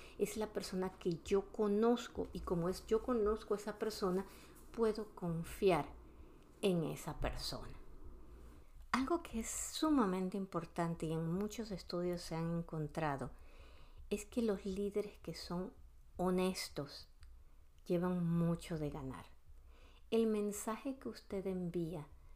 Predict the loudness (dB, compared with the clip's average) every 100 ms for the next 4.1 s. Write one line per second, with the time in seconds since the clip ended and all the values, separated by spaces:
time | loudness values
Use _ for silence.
0 | -16 -12 2 4 4 2 -2 -2 0 -2
1 | -4 -6 -4 -4 -4 -8 -8 -12 -14 -18
2 | -18 -18 -20 -20 -20 -20 -20 -20 -20 _
3 | -20 -16 -12 -2 -2 -2 -8 4 6 8